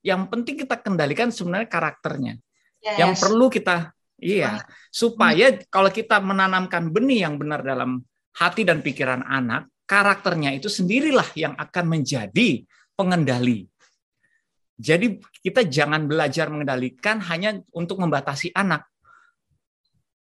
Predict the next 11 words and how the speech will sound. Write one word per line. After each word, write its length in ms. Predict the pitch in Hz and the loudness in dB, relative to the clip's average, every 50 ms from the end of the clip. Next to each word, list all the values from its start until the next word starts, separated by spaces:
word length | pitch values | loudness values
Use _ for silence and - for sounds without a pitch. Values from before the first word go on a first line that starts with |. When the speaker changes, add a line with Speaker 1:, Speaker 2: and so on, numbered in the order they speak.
| _ _ - | _ _ -2
Speaker 1:
Ini 160 | - 185 240 | 2 2 4
penting. 480 | 247 262 247 220 202 175 170 165 160 | 6 6 6 6 4 2 2 0 -4
Kenapa? 640 | - - 165 185 208 233 226 - - 151 147 156 156 | -4 -4 0 2 2 0 0 0 -4 -4 -4 -6 -8
Karena 320 | - - 185 190 233 262 254 | -4 -2 0 0 0 0 0
kalau 160 | - 202 185 | 2 2 2
itu 240 | 170 175 170 180 175 | 2 0 -2 -4 -4
terjadi, 800 | 180 160 147 131 151 185 214 226 185 143 143 143 160 170 175 - | -4 -6 -4 0 0 2 2 2 0 -2 -4 -4 -6 -8 -10 -6
anak 240 | - 180 190 202 | -2 -2 0 0
sekarang 480 | 196 - - - - 185 190 185 185 - | -2 -6 -2 0 0 2 2 0 -2 -2
itu 240 | 196 202 - 262 262 | -6 -4 -6 -6 -6
pertama, 480 | - 175 - 160 147 147 156 170 131 | -6 -4 -2 -2 0 2 2 2 2